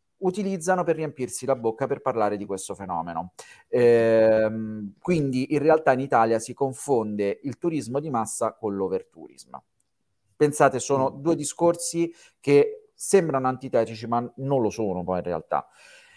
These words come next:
Speaker 1: Quindi iniziamo a differenziare la cosa. Abbiamo detto il turismo di massa è un fenomeno irreversibile, l'overtourism è una conseguenza negativa del turismo di massa, ma essendo il primo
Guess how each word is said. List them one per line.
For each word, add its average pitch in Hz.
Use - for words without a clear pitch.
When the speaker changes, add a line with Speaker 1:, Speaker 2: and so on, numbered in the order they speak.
Speaker 1:
Quindi 143
iniziamo 180
a 160
differenziare 110
la 87
cosa. -
Abbiamo 147
detto 151
il 120
turismo 113
di 107
massa 104
è 151
un 131
fenomeno 113
irreversibile, 101
l'overtourism 165
è 123
una 117
conseguenza 127
negativa 135
del 95
turismo 107
di 190
massa, 117
ma 135
essendo 151
il 127
primo 117